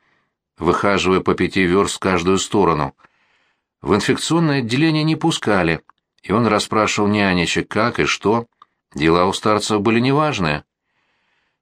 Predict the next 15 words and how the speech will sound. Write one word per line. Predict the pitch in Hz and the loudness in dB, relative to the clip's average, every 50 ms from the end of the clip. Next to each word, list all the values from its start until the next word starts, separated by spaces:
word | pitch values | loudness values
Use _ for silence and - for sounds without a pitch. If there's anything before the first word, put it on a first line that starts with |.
| _ _ _ _ - | _ _ _ _ -4
В | - 80 | -2 -2
очередной | 80 - - 98 98 101 117 113 | 0 0 2 0 2 2 2 0
раз | 135 143 135 - 92 | 0 0 -2 -2 -2
на | 92 95 | -2 -2
стук | - - 151 143 117 - | -2 -2 -2 -2 0 0
вышла | 113 139 143 139 - 135 135 127 107 - _ _ - | 0 0 0 0 0 0 0 0 -2 -6 _ _ -2
незнакомая | 101 113 113 104 113 120 120 - 147 147 143 143 135 131 | 0 0 0 2 0 0 0 0 0 0 2 2 0 0
нянечка — | 101 95 92 90 90 87 85 - - 92 85 82 - _ _ _ _ _ _ _ _ - | 0 0 0 0 0 -2 -4 -4 -4 -4 -4 -4 -6 _ _ _ _ _ _ _ _ -2
подменявшая | 92 82 82 87 92 90 87 80 76 - 90 85 | 0 0 2 2 2 4 2 2 0 0 0 0
больную | 76 82 87 87 87 87 85 82 | 2 2 2 2 2 0 0 0
товарку. | 98 90 87 90 87 82 85 - 87 85 - _ _ _ _ _ _ _ _ _ _ _ _ _ _ _ _ _ _ _ _ _ _ _ _ _ _ _ | 0 2 2 2 2 0 -2 -4 -6 -8 -8 _ _ _ _ _ _ _ _ _ _ _ _ _ _ _ _ _ _ _ _ _ _ _ _ _ _ _
Высокая, | - 87 85 92 87 85 - 104 113 120 117 113 85 80 | -2 2 2 2 2 2 0 0 0 0 0 0 0 2
костлявая, | - 87 82 - - 95 101 117 123 123 117 98 82 76 - _ - _ _ - | 0 0 0 0 -2 0 0 2 2 2 0 0 -2 -4 -6 _ -18 _ _ -2
очень | 82 78 - - 85 85 | 0 0 2 0 0 0
нетерпеливая. | 85 78 - 95 85 80 - 92 92 92 107 117 117 117 117 113 110 | 0 0 0 0 0 0 0 0 2 2 2 2 2 0 0 -2 -4